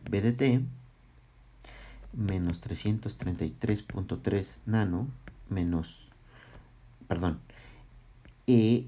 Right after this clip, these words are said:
a la menos doscientos cincuenta T T menos uno punto tres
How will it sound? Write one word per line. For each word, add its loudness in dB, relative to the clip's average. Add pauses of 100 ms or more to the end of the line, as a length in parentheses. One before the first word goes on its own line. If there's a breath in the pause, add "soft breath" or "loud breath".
(140)
a 0
la 0
menos -2
doscientos -2
cincuenta -2
T -2 (800)
T 0 (540 soft breath)
menos 2
uno -2
punto -4
tres 0